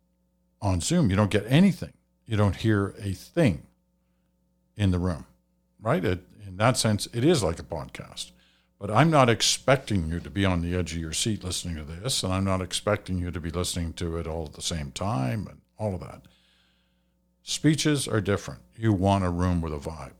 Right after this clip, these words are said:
So I had no idea. And after that kind of rocky start, uh, when I left the studio,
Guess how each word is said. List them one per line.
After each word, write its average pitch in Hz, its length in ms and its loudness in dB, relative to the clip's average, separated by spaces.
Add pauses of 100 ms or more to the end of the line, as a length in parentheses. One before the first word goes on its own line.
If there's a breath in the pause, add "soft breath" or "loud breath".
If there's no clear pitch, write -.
(1040)
So 120 300 2
I 123 180 6
had 131 220 8
no 113 220 4
idea. 87 420 0 (500)
And 104 160 2
after 107 300 2
that 82 240 -2
kind 104 180 0
of 78 160 -4
rocky 90 540 -2 (120)
start, - 580 -2 (1900)
uh, 95 380 0
when 92 260 0
I 87 140 2
left 90 420 2
the 80 140 -6
studio, 107 720 -4